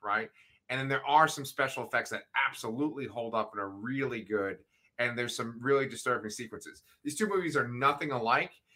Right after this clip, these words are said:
However, I do think that what you're saying, where it's like, you always remember it being scarier than it actually is.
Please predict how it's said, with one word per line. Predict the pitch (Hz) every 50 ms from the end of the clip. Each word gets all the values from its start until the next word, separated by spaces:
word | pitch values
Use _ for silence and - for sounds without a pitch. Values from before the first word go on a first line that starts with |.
| _ _ _
However, | _ - - 143 147 160 156 139 135 135 127 135
I | 139
do | 139 127 156 170 156
think | 170 160 143
that | 143 127
what | 120 123 104
you're | 127 135 139 139
saying, | - - 160 156 156 160 156 131
where | 120 120
it's | 117 117 -
like, | 117 117 113 110 104 - - _ _ _ _ _ _ -
you | 139 156 147
always | 156 165 151 139
remember | 139 131 123 120 127 139 143 139 139 135
it | 127 -
being | 127 120 110
scarier | 104 - - - - - - 127 127 127 131 127 120 113 110 104 101 98 - - _ _ _ -
than | 117 113
it | 113 - -
actually | 113 120 120 - - 110 104 101 101 -
is. | 113 110 107 95 85 80 - - - - -